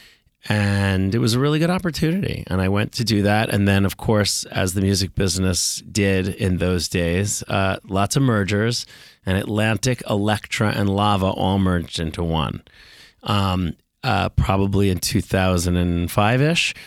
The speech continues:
And I stayed. I mean, it was great. Um, and I had a lot more on the plate with all these incredible artists.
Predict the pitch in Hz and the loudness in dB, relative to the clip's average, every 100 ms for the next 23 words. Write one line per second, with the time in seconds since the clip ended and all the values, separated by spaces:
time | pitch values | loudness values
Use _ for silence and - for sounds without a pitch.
0 | - - 165 190 - 139 131 131 - - | -8 0 2 4 2 4 2 0 -6 -2
1 | 117 120 123 120 - 107 110 127 - _ | 2 4 2 0 2 2 4 2 -4 _
2 | _ 107 107 104 98 101 104 - - - | _ 2 4 4 4 2 -2 -10 -20 -16
3 | - 104 101 104 104 104 107 107 101 104 | -2 2 2 2 2 2 0 2 2 4
4 | 104 101 - _ _ _ _ 113 104 95 | 2 -2 -12 _ _ _ _ 0 0 0
5 | - 98 113 - - 110 95 95 98 90 | 2 2 0 -2 -4 0 2 2 2 0
6 | 92 - 95 95 98 92 92 120 - - | -2 0 0 0 0 2 2 0 -4 -8
7 | - | -12